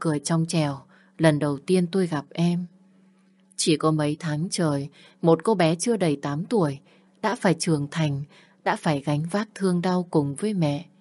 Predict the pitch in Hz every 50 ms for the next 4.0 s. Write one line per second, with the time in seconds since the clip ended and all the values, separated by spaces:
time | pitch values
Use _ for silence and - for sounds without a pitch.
0 | _ _ _ _ _ _ _ _ _ _ _ - 175 208 165 160 165 151 143 147
1 | 151 151 135 - - 165 160 151 143 151 160 156 - - 165 - 220 202 190 -
2 | - - 180 170 170 175 180 175 175 175 175 180 180 180 180 175 175 - _ _
3 | _ _ _ - 220 180 240 - - 226 208 202 180 - 160 151 139 139 135